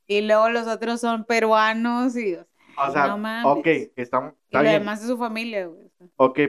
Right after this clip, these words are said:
Speaker 2: pero, pero al final de cuentas... No, yo estoy seguro que tienen a huevo gente de ahí de... de, es que,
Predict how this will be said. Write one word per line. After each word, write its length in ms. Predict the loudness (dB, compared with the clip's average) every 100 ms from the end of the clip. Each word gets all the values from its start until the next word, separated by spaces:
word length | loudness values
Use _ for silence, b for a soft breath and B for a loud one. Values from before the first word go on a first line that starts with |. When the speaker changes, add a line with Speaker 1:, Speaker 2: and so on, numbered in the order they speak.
| 4
Speaker 2:
pero, 400 | 4 6 2 -2 _ _
pero 580 | 0 2 4 2 0 -2
al 160 | -4 -4
final 180 | -2 -4
de 120 | -2
cuentas... 500 | -2 -2 -4 -4 -10 _ _ _ _ _ _ _ _ _ _ _ _ _ -2
No, 180 | 0 2
yo 120 | 2
estoy 200 | 0 0
seguro 320 | 0 6 6 6
que 120 | -2
tienen 500 | -4 -4 -6 -10 _ _
a 140 | -2
huevo 320 | 4 6 6 4
gente 300 | -4 -4 -2
de 80 | 0
ahí 140 | -2
de... 300 | -2 -2 -2
de, 280 | -4 -10 -10
es 160 | -16 -12
que, 280 | -8 -8